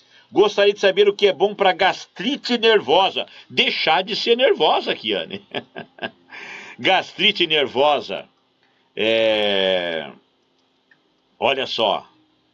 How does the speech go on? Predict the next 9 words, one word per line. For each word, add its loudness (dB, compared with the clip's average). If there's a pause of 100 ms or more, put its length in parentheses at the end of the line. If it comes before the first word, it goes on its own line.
(1300)
Tintura 0
de -4
guaçatonga -4 (2750)
misturada 2
com -8 (440)
tintura -2
de -2 (420)
espinheira 0
santa, -8